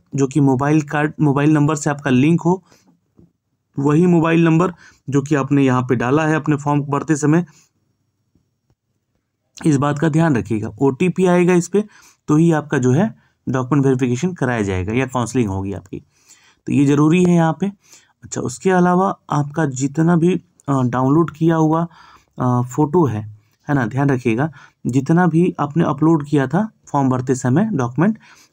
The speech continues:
उसका डाउनलोड कर लीजिएगा, जिस पे कि वाटरमार्क लगा होगा,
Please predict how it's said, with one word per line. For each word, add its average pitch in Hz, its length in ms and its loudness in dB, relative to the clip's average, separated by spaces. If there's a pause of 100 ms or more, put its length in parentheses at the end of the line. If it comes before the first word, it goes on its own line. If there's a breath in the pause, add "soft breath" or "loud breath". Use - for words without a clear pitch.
उसका 180 400 -2
डाउनलोड 147 540 0
कर 180 120 0
लीजिएगा, 160 440 2 (380 loud breath)
जिस 139 140 -4
पे 165 140 0
कि 202 140 -2
वाटरमार्क 170 720 0
लगा 160 200 0
होगा, 156 340 0